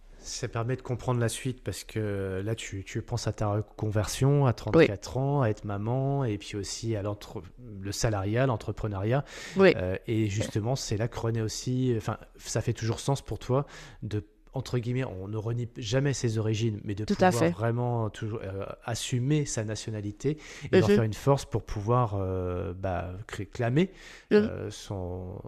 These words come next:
Speaker 1: ses-, sa patrie et,
Speaker 2: Oui.
Speaker 1: euh, dans quelle mesure tu peux apporter, toi, contribuer au Sénégal, euh, dans ton parcours sportif.
Speaker 2: Mhm.
Speaker 1: Quand tu te poses la question de la reconversion, comment tu mélanges tout ça entre le fait d'être maman, de, de peu salariée, de penser à son pays, d'avoir un retour sur son pays, sa famille aussi ?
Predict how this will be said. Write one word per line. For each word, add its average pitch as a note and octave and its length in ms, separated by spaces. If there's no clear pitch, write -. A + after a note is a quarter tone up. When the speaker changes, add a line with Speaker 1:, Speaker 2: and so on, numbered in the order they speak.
Speaker 1:
ses-, - 340
sa - 180
patrie D#3 360
et, G2 140
Speaker 2:
Oui. G#2 60
Speaker 1:
euh, F#2+ 40
dans G#2 100
quelle A2+ 200
mesure G#2+ 560
tu - 160
peux A2 160
apporter, G2 360
toi, A#2 240
contribuer A2+ 440
au A2+ 60
Sénégal, A2+ 600
euh, F#2+ 300
dans G#2 160
ton A2+ 120
parcours - 300
sportif. - 480
Speaker 2:
Mhm. A3+ 320
Speaker 1:
Quand C#3 140
tu - 180
te - 60
poses D#3 180
la C#3+ 80
question C#3 300
de C3 40
la A#2+ 80
reconversion, B2 680
comment C#3 300
tu B2 840
mélanges C3 680
tout B2+ 120
ça C#3 220
entre C3+ 320
le A#2 80
fait - 100
d'être A#2 180
maman, C3 480
de, C3 140
de A2 140
peu B2 100
salariée, A#2+ 600
de B2+ 100
penser A#2 280
à A#2+ 40
son A#2 160
pays, B2 340
d'avoir A2 240
un G#2+ 40
retour A2+ 280
sur - 160
son A#2+ 120
pays, C#3+ 180
sa B2+ 140
famille E3 340
aussi ? F#3+ 260